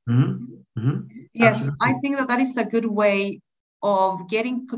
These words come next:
Speaker 2: close to the customer when you have a digital, uh, when you have an online business. Uh,
Speaker 1: Mm-hmm.
Speaker 2: so because of the pandemic as well, this became huge. There's a very well-known company in Sweden called Bambuser. They, they,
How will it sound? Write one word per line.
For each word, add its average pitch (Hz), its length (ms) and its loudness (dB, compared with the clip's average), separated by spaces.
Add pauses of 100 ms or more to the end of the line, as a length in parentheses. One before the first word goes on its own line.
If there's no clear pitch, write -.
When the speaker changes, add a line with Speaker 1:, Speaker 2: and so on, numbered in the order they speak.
Speaker 2:
close 202 340 -4
to 233 60 -6
the 233 140 0
customer 180 840 0
when 180 320 0
you 180 120 0
have 180 440 0
a 175 60 -4
digital, 165 960 0
uh, 151 280 4
when 175 200 2
you 180 80 4
have 180 220 2
an 170 300 4
online 170 400 2
business. - 680 -4
Uh, - 60 -2
Speaker 1:
Mm-hmm. 170 160 4
Speaker 2:
so 190 640 0 (200)
because 233 380 2
of 320 120 2
the 262 60 6
pandemic 220 600 4
as 175 120 -4
well, 175 280 4
this 208 200 2
became 185 480 -4
huge. 240 580 2 (380)
There's 220 360 4
a 202 40 4
very 202 400 4
well-known 196 500 4
company 190 360 -4
in 180 60 -4
Sweden 180 300 -2
called 180 220 2
Bambuser. 208 760 2 (140)
They, 190 460 0 (100)
they, 202 480 2